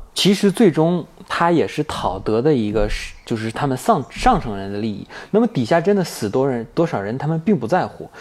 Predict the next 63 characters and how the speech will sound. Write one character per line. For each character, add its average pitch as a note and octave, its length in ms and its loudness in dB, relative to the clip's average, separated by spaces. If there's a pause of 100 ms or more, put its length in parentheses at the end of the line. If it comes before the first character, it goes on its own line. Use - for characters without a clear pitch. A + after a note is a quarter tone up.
(140)
所 A#3 120 2
以 A3 60 4
这 F3 60 -2
是 G3+ 100 4
他 - 180 0
们 G3 140 2
争 G3 160 4
论 G3+ 140 4
的 C#3+ 40 2
一 C3 120 -2
个 E3+ 100 0
焦 G3+ 220 2
点。 D#3+ 200 -4 (380)
然 D#3+ 140 2
后 G3 240 2 (320)
罗 D3 180 2
伯 F#3+ 80 0
特· F3 140 0
德 D#3 160 2
尼 F3 80 0
罗 D3 200 4
认 E3 140 2
为 A#2+ 320 0
他 - 160 -4
杀 E3 220 -2
那 E3+ 120 -2
三 D3 220 -2
个 C3+ 140 -2
是 C3+ 160 -2
一 A#2+ 100 0
个 C3+ 80 2
年 A#2 220 -2
轻， D3+ 200 -2
三 D3+ 240 -2
个 D3 60 -2
年 A#2+ 180 -2
轻 D#3 160 -4
的 C3+ 120 0
人， - 160 -8 (280)
那 G3+ 80 2
么 E3+ 160 2 (760)
杰 E3 120 2
昆· G3 160 2
菲 G#3 80 4
尼 F#3 100 2
克 F3 160 0
斯 E3+ 140 0
演 C3 100 2
的 G#2+ 80 -2
这 D#3 140 -2
个 D3+ 60 0
亚 D#3+ 160 2
瑟， A#2+ 160 -2
他 C#3+ 120 -4
认 D3+ 200 0
为 G#2 160 -2 (240)
他 F3+ 160 -2
杀 E3+ 240 -2
那 F3 160 2
三 D#3 200 0
个 D3+ 60 0
是 B2 160 -2
人 G#2+ 140 2